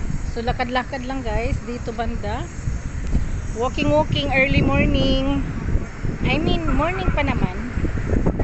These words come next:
Busog ako eh. So, ito, guys, parang, ano, maganda to eh. Bamboo. Bamboo plant, di ba?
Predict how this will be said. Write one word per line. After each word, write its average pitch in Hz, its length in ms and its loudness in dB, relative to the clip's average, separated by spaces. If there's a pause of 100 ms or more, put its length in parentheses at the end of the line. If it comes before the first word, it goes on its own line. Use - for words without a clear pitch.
(2750)
Busog 254 240 -2
ako 247 240 -2
eh. 220 160 -4 (2000)
So, 294 80 2
ito, 311 240 0
guys, 349 240 0
parang, 339 320 0
ano, 269 260 0 (2250)
maganda 339 480 2
to 381 80 -2
eh. 339 320 2
Bamboo. 294 480 2 (1200)
Bamboo 277 480 4
plant, 294 240 2 (160)
di 262 160 0
ba? 208 320 0